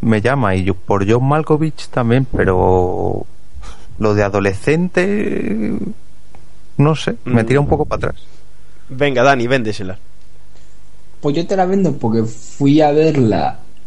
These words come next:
Speaker 3: eh, esperando una gran mierda, porque así de claro, porque el título no es que precisamente ayude mucho con lo de adolescente.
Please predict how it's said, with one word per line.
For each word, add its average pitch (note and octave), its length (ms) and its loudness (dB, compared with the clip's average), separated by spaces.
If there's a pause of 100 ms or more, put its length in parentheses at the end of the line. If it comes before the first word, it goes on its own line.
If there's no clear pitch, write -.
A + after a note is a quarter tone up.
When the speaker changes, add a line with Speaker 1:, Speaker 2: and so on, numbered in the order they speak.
(160)
Speaker 3:
eh, A#2+ 520 4
esperando B2 640 2
una C3 240 4
gran B2+ 280 4
mierda, C3+ 600 4
porque F#2+ 320 2
así F#2+ 220 2
de G2 120 4
claro, G2 320 2
porque F2+ 220 2
el D#2+ 80 0
título G#2+ 500 4
no A2 200 6
es G2+ 80 0
que G#2 100 -2
precisamente G2+ 960 4
ayude G2+ 340 4
mucho G#2 380 4
con G#2+ 120 2
lo G#2+ 60 4
de G#2+ 80 4
adolescente. G2+ 680 2